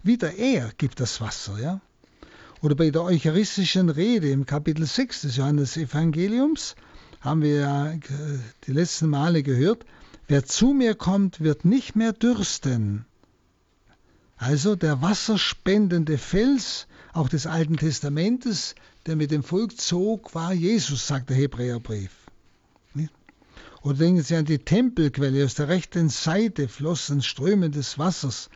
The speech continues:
also ein Bild für Jesus am Kreuz. Nicht? Also der Glaubende bekommt also die Verheißung,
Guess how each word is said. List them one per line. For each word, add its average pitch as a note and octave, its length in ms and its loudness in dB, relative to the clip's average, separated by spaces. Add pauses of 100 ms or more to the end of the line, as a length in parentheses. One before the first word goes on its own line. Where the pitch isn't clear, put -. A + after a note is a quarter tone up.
(320)
also C3 240 -4
ein C#3 140 0
Bild A3 380 0
für D3+ 200 -8
Jesus D3+ 560 -4
am C#3 160 -4
Kreuz. D#3+ 680 -6 (260)
Nicht? C#3 180 -8 (1300)
Also C#3+ 240 2
der D3 140 2
Glaubende E3+ 1040 2 (920)
bekommt A#3+ 580 2
also G3 500 2
die D3+ 160 -2
Verheißung, A3 960 0